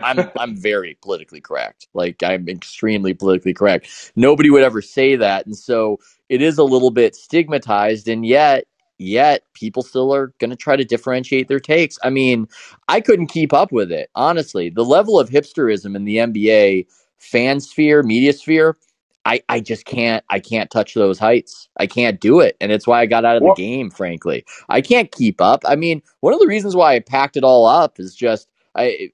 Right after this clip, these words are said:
Speaker 1: A, there was a lot of other talent, uh, covering the Warriors. I think Slater, Marcus Thompson, Kawakami are all great. But B, you sit next to Nate Duncan, and you just watched some of the things he's watching in real time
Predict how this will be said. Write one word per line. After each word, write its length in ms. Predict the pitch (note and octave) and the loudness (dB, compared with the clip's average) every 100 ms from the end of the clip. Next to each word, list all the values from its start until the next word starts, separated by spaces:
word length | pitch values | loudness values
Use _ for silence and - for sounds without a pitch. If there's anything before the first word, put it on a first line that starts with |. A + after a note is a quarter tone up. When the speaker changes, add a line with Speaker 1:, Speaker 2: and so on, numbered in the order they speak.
| - | 0
Speaker 1:
A, 420 | D3+ D3 C#3+ D3 | 4 4 2 0
there 160 | C3+ A#2+ | 0 0
was 140 | A#2 | 0
a 40 | |
lot 200 | A2+ A#2 | 2 2
of 120 | A#2 A2 | 2 0
other 320 | A2+ A2 G#2 - | 0 -2 -6 -12
talent, 580 | A2 A2 A2+ A#2 A2+ - - | -6 -4 -2 -4 -6 -10 -10
uh, 420 | G2+ G2 F#2+ F#2 F2+ F2 | -6 -4 -4 -6 -8 -6
covering 400 | A2 G#2+ A#2 A2 | -4 -2 -2 -4
the 80 | G2 | -4
Warriors. 560 | F2+ F#2 G2+ A#2+ B2+ | -2 0 2 0 0
I 140 | F#2 G2 | -4 -6
think 460 | - G2+ F#2+ - _ - G2 | -6 -6 -6 -12 _ -16 -16
Slater, 580 | - G#2 G#2 A2 A#2 G#2+ | -4 2 4 6 6 4
Marcus 360 | F#2+ G#2 A2 | 2 0 -2
Thompson, 420 | G#2 A2 - A2+ | 0 0 -2 -8
Kawakami 520 | G#2 G#2 G2 F#2 G2 G2+ | -2 0 0 -2 -2 0
are 80 | F#2+ | 0
all 80 | |
great. 440 | F2+ E2+ E2 G2 - - - - | 0 -4 -4 -2 -4 -8 -12 0
But 180 | E3+ - | 0 2
B, 300 | B3+ C4 F3+ | 2 2 2
you 120 | F3 | -4
sit 280 | B3 G#4 G3+ | 0 2 2
next 240 | F3+ G3 - | 2 0 0
to 120 | D#3+ | -2
Nate 380 | A2 A2 D#3 - | 0 -4 -4 -4
Duncan, 540 | F#2 G2+ C#3 D#3 F3 - _ _ _ | -4 -2 -2 -2 -2 -12 _ _ _
and 140 | D3 D#3 | -2 0
you 120 | G#3+ | 0
just 220 | C#4+ - | 0 0
watched 640 | A#2+ G#2+ A#2 F3 - - | 0 2 2 2 -4 -18
some 220 | - C#3+ D#3+ | -4 -4 -2
of 80 | |
the 80 | C#3+ | -6
things 280 | B2+ C#3 C#3 | -4 -4 -6
he's 220 | D3 A#2 | -8 -6
watching 540 | G2 F2+ G#2 - D#3+ D3 | -4 -2 -2 -4 -4 -4
in 120 | A2 | -2
real 220 | G#2+ A#2+ | 2 2
time 500 | - G#2+ A2+ C#3 D#3 | 2 0 0 -2 -6